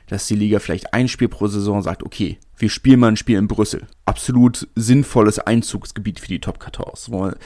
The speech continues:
du hast die Sprachbarriere nicht oder nur in Teilen. Es gibt ohnehin schon eine Reihe belgischer Spieler in Frankreich. Warum sagt man nicht, okay, Brüssel? Warum spielt man nicht mal in Brüssel? Brüssel hat ein großes Stadion, das weitestgehend ungenutzt ist.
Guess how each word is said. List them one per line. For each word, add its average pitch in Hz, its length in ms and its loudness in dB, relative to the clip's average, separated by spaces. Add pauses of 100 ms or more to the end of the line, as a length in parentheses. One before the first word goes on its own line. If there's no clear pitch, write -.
(100)
du 104 160 0
hast 101 160 2
die - 60 -8
Sprachbarriere 113 720 2
nicht - 360 -2 (160)
oder 90 100 -4
nur 90 140 -2
in 87 80 -6
Teilen. 104 480 2 (240)
Es - 100 -8
gibt - 180 -8
ohnehin 104 360 -2
schon 104 160 -2
eine 92 240 -2
Reihe 104 180 4
belgischer 90 460 -2
Spieler 95 280 -4
in 95 120 -4
Frankreich. 117 580 -6 (140)
Warum 113 240 4
sagt 107 160 -2
man 104 80 0
nicht, 104 120 -2
okay, - 360 -8 (180)
Brüssel? - 400 -2 (180)
Warum - 200 -2
spielt - 240 -4
man - 80 0
nicht 151 100 0
mal 147 80 4
in 127 80 -2
Brüssel? 123 260 -2
Brüssel 123 340 0
hat 98 100 -2
ein 107 60 -4
großes - 680 0 (100)
Stadion, 113 500 2
das - 260 -6
weitestgehend 101 600 -2
ungenutzt 87 500 -6
ist. - 280 -16